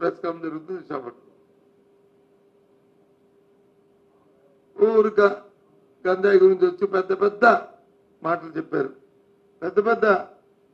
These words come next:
కబుర్లు చెప్పారు, పొగనే కబుర్లు పెద్ద పెద్ద. ఓ ఇది చేస్తాం, అది చేస్తాం, అది చేస్తామని చేతలు వచ్చి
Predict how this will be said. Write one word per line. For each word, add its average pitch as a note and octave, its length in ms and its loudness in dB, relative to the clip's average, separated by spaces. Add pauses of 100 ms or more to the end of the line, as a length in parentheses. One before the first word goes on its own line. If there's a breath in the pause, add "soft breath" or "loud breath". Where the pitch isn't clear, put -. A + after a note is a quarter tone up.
(420)
కబుర్లు E3 300 -4
చెప్పారు, D3+ 340 -4
పొగనే C#3+ 380 -10
కబుర్లు B2+ 280 -8 (100)
పెద్ద C#3+ 200 -20
పెద్ద. C#3 160 -10 (1000)
ఓ D#3 40 -4 (200)
ఇది D#3 160 -10
చేస్తాం, D#3+ 380 -2
అది D3+ 180 -14
చేస్తాం, D#3 360 -6
అది C#3 160 -14
చేస్తామని C3+ 460 -8 (2500)
చేతలు E3+ 300 0
వచ్చి F#3+ 180 -6